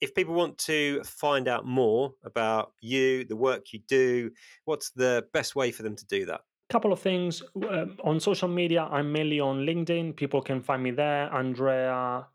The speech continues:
Speaker 2: Pacini with my name. Our website is ideas on stage dot com. And then perhaps one practical thing people can do is we have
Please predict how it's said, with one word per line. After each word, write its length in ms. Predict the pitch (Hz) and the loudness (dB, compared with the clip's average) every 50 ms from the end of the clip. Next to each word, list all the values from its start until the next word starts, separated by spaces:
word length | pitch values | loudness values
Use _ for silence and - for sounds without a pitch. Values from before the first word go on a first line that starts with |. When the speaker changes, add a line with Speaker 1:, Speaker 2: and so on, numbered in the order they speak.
| - - | -6 -2
Speaker 2:
Pacini 480 | 127 117 - - - 170 165 160 156 | -2 -2 -2 -2 -2 -2 0 0 -2
with 140 | 147 135 127 | -2 -2 -2
my 200 | 127 123 120 120 | -2 -2 -2 -2
name. 500 | 127 151 160 165 160 165 165 160 156 160 _ _ - - _ _ _ _ _ _ _ _ _ _ _ _ _ - | -2 -2 -2 0 -2 -2 -2 -4 -6 -10 _ _ -20 -20 _ _ _ _ _ _ _ _ _ _ _ _ _ 0
Our 80 | 135 139 | 2 4
website 560 | 139 156 151 151 - - - 156 147 147 147 - | 4 2 0 0 -2 -2 0 2 2 2 0 -2
is 420 | 160 143 139 135 135 127 120 - - _ _ _ _ _ - | -2 0 0 0 0 -2 -4 -8 -14 _ _ _ _ _ 0
ideas 680 | 139 131 135 135 123 120 151 151 151 151 147 143 131 127 - - | 0 0 0 0 -2 -2 0 2 2 2 2 0 -2 -4 -4 0
on 380 | 143 139 139 143 139 143 143 | 0 0 2 0 -2 -4 -4
stage 560 | - - - 147 143 139 139 143 139 - - 151 117 | -6 -4 0 0 2 2 2 0 -2 -6 -8 -6 0
dot 280 | 107 143 127 127 - - | 2 2 2 2 0 -6
com. 460 | - - 160 170 180 185 196 190 - - _ - - - - - - - | -2 0 0 0 0 -2 -4 -6 -10 -18 _ -20 -20 -20 -20 -16 -4 0
And 100 | 170 196 | 2 2
then 140 | 220 220 208 | 2 2 0
perhaps 420 | 190 160 208 214 202 208 - - | -2 0 0 0 0 -2 -4 -6
one 400 | 160 143 143 175 196 208 196 202 | -4 0 2 2 2 2 0 -4
practical 560 | 202 - 185 185 180 180 - - 175 - 170 | -2 2 2 2 2 0 -4 -6 0 0 0
thing 300 | 151 - - 160 156 147 | -2 0 -2 -2 -2 -2
people 280 | - 160 151 147 - 139 | -2 -2 -2 0 0 -2
can 280 | 135 - 143 135 131 127 | 0 0 -2 0 0 0
do 260 | 170 190 196 190 175 | 2 2 2 2 0
is 300 | 156 135 123 123 120 - | -2 -2 -4 -4 -4 -4
we 220 | 131 127 151 156 135 | -2 0 0 0 0
have 500 | - 160 147 143 143 139 139 135 120 | -2 -4 -2 -2 0 0 0 -2 -2